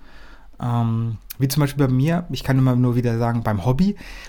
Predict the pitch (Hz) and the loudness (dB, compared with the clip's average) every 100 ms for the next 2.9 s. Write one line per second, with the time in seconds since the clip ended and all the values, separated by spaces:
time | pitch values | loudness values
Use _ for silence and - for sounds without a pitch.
0 | - 151 196 185 147 - - 139 143 - | -2 2 2 2 0 0 2 2 2 0
1 | 123 131 - 107 113 101 - - 117 131 | 2 2 0 -2 -2 -4 -6 -2 2 2
2 | 123 117 120 143 139 123 127 120 - | 2 0 0 2 2 2 2 0 -6